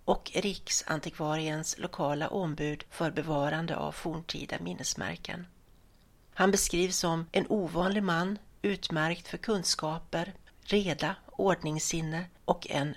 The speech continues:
outtröttlig arbetsamhet. Enkel och måttlig till levnadssättet,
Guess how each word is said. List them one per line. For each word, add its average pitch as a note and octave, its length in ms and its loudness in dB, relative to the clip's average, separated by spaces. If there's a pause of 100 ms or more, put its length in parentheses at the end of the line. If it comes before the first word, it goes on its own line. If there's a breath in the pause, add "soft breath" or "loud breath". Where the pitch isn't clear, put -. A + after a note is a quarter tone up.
outtröttlig F3 880 -2
arbetsamhet. E3 1000 -4 (360 soft breath)
Enkel G3 460 4
och G#3 60 6
måttlig G#3 440 -2
till F3 120 -6
levnadssättet, D#3+ 920 -2